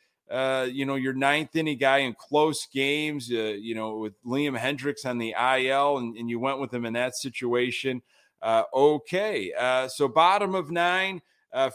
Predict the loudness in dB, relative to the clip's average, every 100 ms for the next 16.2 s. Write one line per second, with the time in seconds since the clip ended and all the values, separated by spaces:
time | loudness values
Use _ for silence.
0 | -4 2 4 4 0 4 4 4 2 2
1 | 2 -2 -4 -4 -4 -6 0 2 2 0
2 | -6 -10 -4 -2 0 -2 -6 -4 -4 -6
3 | -8 -2 0 0 -2 -6 -6 -2 0 0
4 | -2 4 4 4 -2 -6 -4 -2 -2 -2
5 | -4 -4 -2 2 2 2 2 4 2 0
6 | -6 -6 -4 -4 -4 -6 -8 -4 -2 0
7 | 2 2 4 0 -2 _ _ _ _ -16
8 | -2 0 0 -2 -4 -4 -10 _ -8 -8
9 | -6 0 4 4 2 -4 -8 -8 -8 -6
10 | -2 -2 -2 -6 -10 -10 -8 -8 -10 -10
11 | -14 _ _ -6 -6 -6 -12 -10 -10 -10
12 | -8 -8 -10 -10 -2 0 0 -2 -6 -4
13 | -4 -2 -4 -4 -2 0 0 -4 -4 -2
14 | -2 -4 -4 2 2 4 2 2 2 0
15 | 0 -2 2 4 2 -2 -4 -4 -6 -4
16 | -2 -4